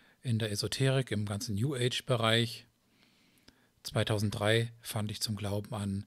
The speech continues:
Jesus Christus und habe vollständig aufgehört mit der Lichtarbeit, der Energiearbeit, habe eine hundertachtzig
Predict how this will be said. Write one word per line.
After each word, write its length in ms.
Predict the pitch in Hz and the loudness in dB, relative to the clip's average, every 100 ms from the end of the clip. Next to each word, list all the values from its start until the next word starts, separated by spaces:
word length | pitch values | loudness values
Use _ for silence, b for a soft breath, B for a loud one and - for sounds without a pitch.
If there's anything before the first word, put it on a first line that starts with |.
| b b | b b
Jesus 420 | - 117 104 101 | -8 -4 -2 -2
Christus 400 | - 123 117 120 | 0 0 2 0
und 80 | 104 | 0
habe 280 | 101 104 107 b b b | 0 0 -2 b b b
vollständig 600 | - 107 - 101 101 117 | -4 -4 -2 -4 -4 0
aufgehört 640 | 117 135 - 107 101 - | 2 2 0 -2 -2 -4
mit 240 | - 110 - B B B B B - | -6 -6 -8 B B B B B -2
der 260 | 113 101 | 0 2
Lichtarbeit, 540 | 98 117 - 107 107 107 | 0 0 2 2 4 2
der 100 | 104 | 2
Energiearbeit, 920 | 110 104 107 120 117 113 107 110 - - _ _ _ _ | 0 0 4 6 6 4 2 0 -4 -20 _ _ _ _
habe 380 | - 104 98 - | -4 -4 -4 -6
eine 340 | 123 110 101 | -2 0 0
hundertachtzig 720 | 104 113 117 - - 113 95 | 2 2 0 -4 -4 -4 -6